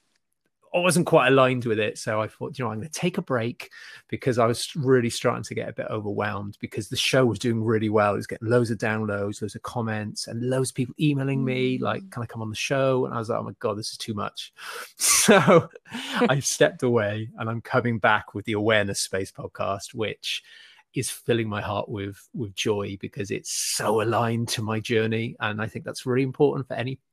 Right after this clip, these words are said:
Speaker 1: project, you know, any project that you do, it needs to be aligned.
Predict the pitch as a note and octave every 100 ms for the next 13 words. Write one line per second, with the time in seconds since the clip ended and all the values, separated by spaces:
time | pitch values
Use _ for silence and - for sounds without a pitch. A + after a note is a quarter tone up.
0 | - C#3+ - C#3 - A3+ A#2 A2+ B2 -
1 | A#2+ B2 B2 - - B2+ A#2 B2+ A#2+ B2
2 | - D#3 C#3+ B2 C3 B2+ B2 A#2+ A#2+ B2